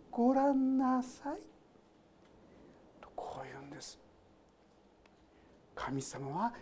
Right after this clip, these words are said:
そこに応えてくださる方。彼もね、三十八年間寝たきりですから、その自分が癒されるなんて、皆さんそんなこと信じてたと思いますか？思いませんよ。できっ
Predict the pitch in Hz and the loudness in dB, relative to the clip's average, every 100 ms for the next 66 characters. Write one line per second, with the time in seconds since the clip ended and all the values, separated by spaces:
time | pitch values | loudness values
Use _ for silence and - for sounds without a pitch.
0 | - - - 151 - 170 240 - - - | -16 -18 -16 -12 -6 -2 -2 -4 -8 -10
1 | - - 143 127 156 147 - - - - | -10 -14 -12 -12 -12 -14 -18 -20 -20 -20
2 | - _ - - - _ - _ - - | -20 _ -20 -20 -20 _ -20 _ -20 -20
3 | - - - 240 240 220 320 - - - | -20 -20 2 10 12 12 10 6 -10 -20
4 | - - - - - - 240 294 320 - | -20 -20 -20 -20 -20 0 8 8 8 2
5 | - - 320 392 370 311 254 262 254 294 | -4 4 8 10 10 8 10 8 8 6
6 | - 262 269 440 453 440 415 302 208 233 | 6 6 8 6 6 6 10 12 12 10
7 | 247 262 262 196 - 214 220 165 - - | 8 6 4 2 10 12 12 12 10 -6
8 | - - - - 135 160 247 370 359 427 | -8 -8 -6 -2 2 6 6 4 0 6
9 | 370 226 196 233 262 277 262 180 175 175 | 8 12 12 12 12 12 12 10 8 4
10 | 214 185 175 202 233 214 - 240 240 233 | 4 2 4 6 6 4 4 4 6 4
11 | 170 165 254 277 285 381 403 403 - - | 4 2 4 2 2 0 0 -8 -20 -20
12 | - - - - - - - - - 110 | -20 -20 -20 -20 -20 -20 -20 -20 -18 -10
13 | 120 135 156 214 226 349 370 269 - - | -6 2 4 4 2 0 0 -2 -6 -20
14 | - - - - - - - - 147 - | -20 -20 -20 -20 -20 -20 -20 0 0 0
15 | - | -6